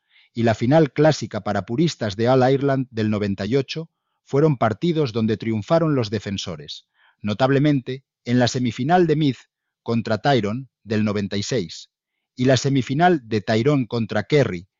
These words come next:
en two thousand three. El entrenador de Meath, Sean Boylan, niega las acusaciones de que su equipo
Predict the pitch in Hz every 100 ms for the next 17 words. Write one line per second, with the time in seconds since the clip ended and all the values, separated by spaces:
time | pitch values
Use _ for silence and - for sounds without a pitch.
0 | _ _ - 110 160 143 147 131 120 107
1 | 98 80 _ _ _ _ _ _ _ _
2 | _ _ - 113 120 113 117 117 143 156
3 | 135 147 113 - _ _ - - 123 110
4 | 160 175 185 190 - _ _ _ - 123
5 | 170 170 160 143 127 123 120 - 147 131
6 | 107 104 107 - 98 170 160 170